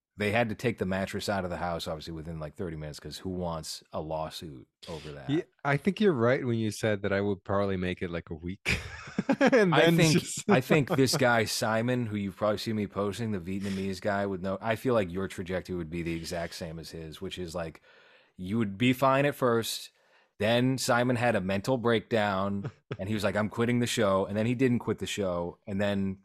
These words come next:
Speaker 1: five days later, he was just drunk every single day.
Speaker 2: Yeah.
Speaker 1: And I was like, "No, I'm gonna leave. I think I'm gonna
Speaker 2: Yeah.
Speaker 1: leave."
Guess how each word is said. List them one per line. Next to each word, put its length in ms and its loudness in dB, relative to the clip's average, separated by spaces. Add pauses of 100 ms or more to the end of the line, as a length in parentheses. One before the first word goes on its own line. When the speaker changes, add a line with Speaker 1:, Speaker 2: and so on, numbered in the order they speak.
(140)
Speaker 1:
five 300 2
days 220 0
later, 180 2
he 60 -4
was 120 -8
just 240 -6
drunk 260 -4 (160)
every 240 -4
single 320 -4
day. 380 -6 (200)
Speaker 2:
Yeah. 200 0
Speaker 1:
And 100 2
I 20 -2
was 120 -6
like, 180 -4
"No, 180 0
I'm 100 0
gonna 160 -2
leave. 280 -8 (420)
I 60 -12
think 180 -2
I'm 60 2
gonna 200 2
Speaker 2:
Yeah. 60 2
Speaker 1:
leave." 300 -6